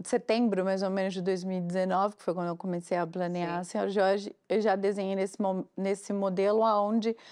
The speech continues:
Speaker 1: nós seríamos uma agência sem fronteiras, sem barreiras,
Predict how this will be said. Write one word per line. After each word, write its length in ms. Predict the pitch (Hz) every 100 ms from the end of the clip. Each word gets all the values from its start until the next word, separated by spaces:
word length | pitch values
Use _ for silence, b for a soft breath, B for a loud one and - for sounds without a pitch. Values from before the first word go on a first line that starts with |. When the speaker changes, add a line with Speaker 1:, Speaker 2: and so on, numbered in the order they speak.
| B B B _
Speaker 1:
nós 240 | 220 247
seríamos 500 | 247 240 247 269 262
uma 260 | 254 247 240
agência 560 | 226 226 226 247 240 254
sem 240 | 247 226
fronteiras, 800 | 202 220 214 254 262 269 277 269
sem 200 | 269 226
barreiras, 800 | 208 190 208 214 247 262 269 269